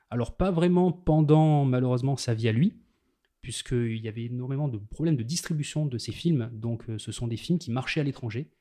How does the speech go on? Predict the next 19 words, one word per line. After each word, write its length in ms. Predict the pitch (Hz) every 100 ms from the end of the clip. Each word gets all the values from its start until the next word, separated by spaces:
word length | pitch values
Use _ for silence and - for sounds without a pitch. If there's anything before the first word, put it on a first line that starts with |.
| _ -
notamment 320 | 120 139 147
en 40 | 135
Europe. 320 | 117 131 - -
Il 200 | 110 107
était 240 | 110 - 110
bien, 440 | 104 151 147 139
il 140 | 123 110
était 160 | -
bien 200 | 104 151
accepté 340 | 151 - - 143
en, 480 | 123 107 110 110 113
chez 160 | -
nous 140 | 117 117
en 40 |
France, 320 | - 117 127
en 80 | 120
Italie 440 | 113 113 113 127 113
et 20 |
ailleurs, 280 | 110 147